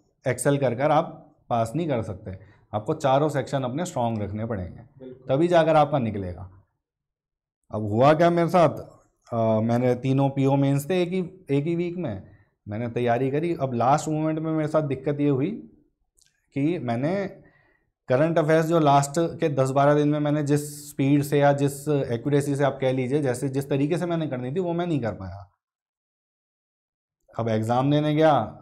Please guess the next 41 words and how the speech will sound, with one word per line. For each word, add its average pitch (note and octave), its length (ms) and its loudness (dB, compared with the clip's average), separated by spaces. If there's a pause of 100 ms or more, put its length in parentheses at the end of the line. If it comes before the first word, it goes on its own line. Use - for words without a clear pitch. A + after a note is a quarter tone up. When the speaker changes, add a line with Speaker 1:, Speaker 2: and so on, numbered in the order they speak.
(140)
Speaker 1:
तो G#2+ 100 -10
भाई G2 340 -6 (640)
बाकी G#2 320 -4
सारे B2+ 240 2
सेक्शन C3+ 360 -4
तो C#3 80 -2
हो C#3 200 0
गए, D3 180 0 (140)
करंट G#2+ 520 -8
अफेयर्स A#2 280 -2
का C3+ 100 -4
सेक्शन C#3+ 320 -4
नहीं D3 160 2
हुआ। C#3 380 -4 (1080)
फिर A2+ 120 -4
उसके A#2 260 -4
बाद A#2+ 300 4 (340)
नेक्स्ट B2+ 320 -4
डे C#3+ 220 4
मैंने C3 360 -2
एसबीआई A#2+ 340 0
पीओ C#3 260 0
दिया, D3+ 180 0
नेक्स्ट D3+ 300 0
डे D#3+ 120 2
मेरा D#3 220 2
आरआरबी A#2+ 400 0
पीओ A2 240 -2
था, - 440 -10 (120)
मैं A2+ 120 -6
वो A2+ 200 0
देने C3+ 320 2
गया, C3+ 340 0 (320)
वहाँ F#2+ 180 -4
भी B2 100 -4
यही C3+ 160 2
दिक्कत C#3 360 -2
लुई-, C#3+ 240 0
लगी C3 240 0
मेरे C3+ 180 -2
को। B2 320 -10